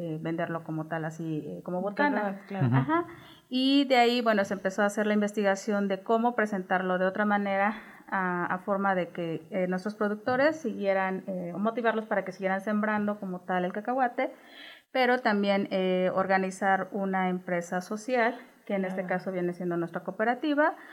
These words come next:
Speaker 1: Eh, legalmente nosotros nos llamamos Cacalozúchil Unido para el Desarrollo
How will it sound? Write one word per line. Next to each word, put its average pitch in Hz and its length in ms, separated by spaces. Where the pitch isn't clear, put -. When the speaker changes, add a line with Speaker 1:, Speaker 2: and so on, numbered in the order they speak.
Speaker 1:
Eh, 220 520
legalmente 254 680
nosotros 226 320
nos 214 140
llamamos 196 360
Cacalozúchil 214 680
Unido 202 300
para 208 160
el 214 80
Desarrollo 277 680